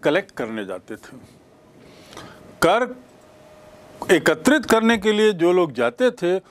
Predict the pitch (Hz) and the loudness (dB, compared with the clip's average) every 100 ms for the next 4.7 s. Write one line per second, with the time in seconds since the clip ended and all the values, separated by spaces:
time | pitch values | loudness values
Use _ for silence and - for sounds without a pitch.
0 | _ - 202 175 156 185 131 196 202 120 | _ -4 -2 -2 0 0 0 -2 -4 -6
1 | - - 123 135 175 202 - 165 170 165 | -14 -16 -6 -2 0 -2 -4 -6 -6 -6
2 | 143 170 151 127 143 139 147 117 127 104 | -4 -4 -6 -16 -16 -10 -10 -6 -8 -4
3 | 135 147 - - - - - _ - - | -2 -2 -4 -16 -20 -20 -20 _ -6 -4
4 | 151 214 220 - - 143 | 0 0 0 -6 -4 -2